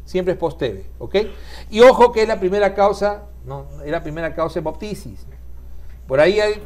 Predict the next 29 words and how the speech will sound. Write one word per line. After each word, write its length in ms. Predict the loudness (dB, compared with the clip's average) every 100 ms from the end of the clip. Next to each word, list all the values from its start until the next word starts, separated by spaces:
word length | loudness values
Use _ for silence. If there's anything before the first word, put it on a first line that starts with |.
| -12
la 520 | -10 -8 -8 -6 -2
vez 180 | 0 2
pasada 320 | 2 2 0
me 80 | 0
discutía 340 | -2 -2 0
alguien 160 | 2 0
y 40 |
me 40 | -4
decía, 180 | 0 0
"Doctor, 260 | 2 2 2
pero 160 | 0
la 160 | -2 -4
primera 320 | -2 -4 -2
causa 440 | 0 0 -2 -4 -6
en 200 | -8 -6
otra 180 | 0 0
academia 480 | 2 2 0 -4
que 80 | -8
ya 60 | -8
está 160 | -6
medio 220 | -6 -8 -8
quebrada", 500 | -6 -4 -4 -6 -12 -16 -18 -10
me 60 | 0
decían, 280 | 2 2 -2 -16 -8
"Me 80 | -2
han 100 | -2
dicho 260 | 0 -2 0
que 280 | 2 2 2
es, 200 | 0